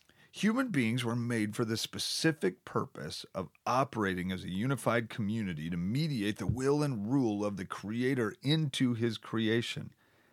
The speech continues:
We would be the physical, tangible presence of the rule of God in his temple. We would run things the way he would, and he wanted this rule to be spread to the entire creation,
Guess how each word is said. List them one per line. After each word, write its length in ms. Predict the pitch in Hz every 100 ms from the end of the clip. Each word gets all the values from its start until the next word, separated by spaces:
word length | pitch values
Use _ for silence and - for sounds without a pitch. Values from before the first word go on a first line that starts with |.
| _ _ _ _ _ -
We 140 | 139
would 160 | 156 131
be 120 | 117
the 100 | 92
physical, 600 | - 156 156 160 165 160
tangible 680 | - - 143 151 143 139 139
presence 540 | - 139 127 110 95
of 140 | 98 90
the 100 | 90
rule 400 | 98 135 160 160
of 120 | 135
God 380 | 92 95 98 -
in 180 | 101 101
his 240 | 95 92
temple. 460 | - 92 90 104 101 _ - - _ _ -
We 180 | 127 196
would 180 | 190
run 340 | 151 180 208 190
things 380 | 147 135 135 120
the 120 | 127
way 220 | 143 143
he 400 | 120 - 185 175
would, 400 | 131 98 - - - - -
and 100 | -
he 120 | 156 139
wanted 480 | 123 143 180 214
this 240 | 175 151 120
rule 240 | 110 107
to 80 | 107
be 160 | 92 90
spread 500 | - - 113 131 120
to 60 |
the 140 | 110 107
entire 440 | 98 - 110 117
creation, 760 | - - 98 98 107 - -